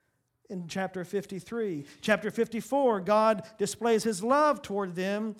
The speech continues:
in an eternal covenant of peace in fifty-four, verse ten. "For the mountains may depart and the hills be removed, but my steadfast love shall not depart from you, and my covenant of peace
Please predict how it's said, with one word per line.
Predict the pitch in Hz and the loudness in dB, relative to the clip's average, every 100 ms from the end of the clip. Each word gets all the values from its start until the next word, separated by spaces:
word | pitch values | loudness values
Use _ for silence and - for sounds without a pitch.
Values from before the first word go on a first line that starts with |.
| - 190 | -12 -8
in | |
an | 202 | -4
eternal | 202 202 247 254 240 | -4 -2 0 0 0
covenant | 240 254 240 240 | 2 2 2 -2
of | 226 - | -6 -6
peace | 285 294 - | -4 -2 -4
in | 175 | -8
fifty-four, | 165 202 208 196 214 226 | -6 -6 -8 -6 -2 0
verse | 208 226 - - - _ | 0 -2 -4 -16 -20 _
ten. | - 294 226 180 | -2 0 0 0
"For | 208 | -4
the | 202 202 | -2 0
mountains | 226 247 254 226 175 | 2 2 0 -4 -2
may | 214 | -2
depart | 202 - 247 254 | -2 0 2 4
and | 240 | 2
the | 220 | -2
hills | 190 247 226 | 2 2 2
be | 196 220 | 0 -2
removed, | 220 240 285 269 208 - - | 0 0 0 0 -4 -12 -6
but | 220 233 | -4 0
my | 247 254 | 0 0
steadfast | - 269 277 - 269 269 254 | 0 2 2 0 -2 -2 -2
love | 254 277 240 190 | 0 4 4 2
shall | 226 | 0
not | 233 247 | 0 0
depart | 240 - 320 294 | -2 6 8 6
from | - 214 190 | 4 -6 -4
you, | 196 214 - - | -2 -4 -6 -6
and | 220 | 0
my | 226 214 | 2 2
covenant | 214 277 269 269 220 | 4 2 4 2 0
of | 208 | -4
peace | - 294 262 220 - | -4 -2 -2 -4 -8